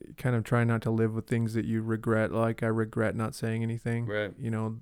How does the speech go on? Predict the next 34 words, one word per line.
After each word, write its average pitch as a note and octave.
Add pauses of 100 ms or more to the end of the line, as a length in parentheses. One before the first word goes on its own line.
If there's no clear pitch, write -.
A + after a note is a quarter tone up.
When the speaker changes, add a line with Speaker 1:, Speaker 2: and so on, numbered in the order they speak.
Speaker 1:
the, A#2+
the, B2
the B2+
fewer C#3
times, A#2+
it, A#2+ (880)
like, A#2+
the A2+
longer D3
you C3
get A#2+
into A#2+
life, A2 (180)
you A#2+
hope A#2+
that A2+
you're A2+
doing A2+
that A2
fewer A#2
and A2
fewer A2+
times -
where A#2+
Speaker 2:
Right. A#2
Speaker 1:
you A#2
have A2+
to A#2+
say A2+
that, -
like, A2+
"Oh, A2+
I A2+
regret," A#2